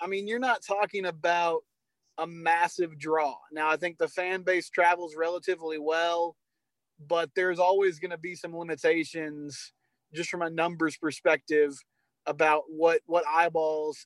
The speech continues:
and what people are actually gonna go in the seats. So there's that question.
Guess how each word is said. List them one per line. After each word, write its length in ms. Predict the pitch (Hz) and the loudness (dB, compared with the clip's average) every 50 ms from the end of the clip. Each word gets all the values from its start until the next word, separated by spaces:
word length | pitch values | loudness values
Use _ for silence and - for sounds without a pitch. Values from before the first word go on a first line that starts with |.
| - | -12
and 180 | 160 156 151 151 | -12 -12 -10 -4
what 220 | 151 160 156 - | -4 -4 -4 -4
people 300 | - 180 180 165 156 160 | -8 -12 -12 -10 -4 -2
are 100 | 160 156 | 0 0
actually 220 | 160 156 - - 160 | 0 -2 -4 -8 -10
gonna 140 | 156 156 151 | -10 -6 -2
go 180 | 156 151 151 151 | 0 0 0 -2
in 80 | 147 | -6
the 80 | 139 127 | -12 -14
seats. 640 | - - 170 160 151 143 135 _ - - - - _ _ _ _ _ _ _ _ _ | -16 -14 -12 -12 -12 -12 -14 _ -18 -18 -18 -18 _ _ _ _ _ _ _ _ _
So 500 | - - 196 202 208 202 196 190 175 160 _ _ _ _ _ _ _ | -4 4 6 8 8 10 8 6 4 0 _ _ _ _ _ _ _
there's 220 | - 190 220 208 170 | 2 2 2 2 2
that 240 | 214 226 226 208 | 2 0 0 0
question. 540 | - 196 208 208 185 - - 208 202 196 185 | 0 2 2 2 0 -2 -8 -8 -8 -8 -8